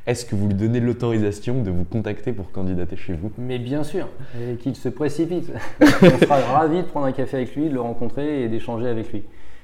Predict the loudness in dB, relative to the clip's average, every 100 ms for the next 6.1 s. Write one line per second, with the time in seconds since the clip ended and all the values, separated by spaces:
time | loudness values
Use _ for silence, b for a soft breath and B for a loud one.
0 | B -6 -6 -6 -4 0 0 0 2 2
1 | 2 2 0 -2 -2 -4 -6 -4 -2 2
2 | 2 0 -2 -6 -4 -4 -2 -4 -4 -6
3 | -6 -4 -6 -6 B B B B -12 -10
4 | -10 -12 -12 -8 -8 -6 -10 -10 -8 -8
5 | -6 -4 -4 -2 -4 -6 -8 -12 -12 -12